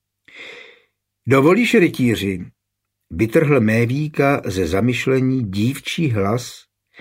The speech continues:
a v zápětí ho po krku pleskla celkem ohleduplně drobná dlaň. Překvapeně se ohlédl. Za ním stála drobná dívka s černými kudrnatými vlasy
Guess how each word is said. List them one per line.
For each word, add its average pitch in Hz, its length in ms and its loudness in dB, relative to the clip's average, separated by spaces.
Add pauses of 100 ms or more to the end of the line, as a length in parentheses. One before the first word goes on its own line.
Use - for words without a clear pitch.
(240)
a 98 80 -4
v 87 80 -4
zápětí 147 760 0
ho 147 200 0
po - 180 -4
krku 165 640 -4
pleskla 147 480 -2
celkem 147 460 -2 (140)
ohleduplně 123 920 0 (100)
drobná 101 560 -2
dlaň. 160 320 -2 (600)
Překvapeně 90 560 -12
se - 160 -10
ohlédl. - 560 -8 (840)
Za 123 160 2
ním 143 180 4
stála 151 600 0 (320)
drobná 151 560 2
dívka 135 600 -4
s - 200 -12
černými 135 920 -2 (120)
kudrnatými 98 720 -4
vlasy 98 580 -8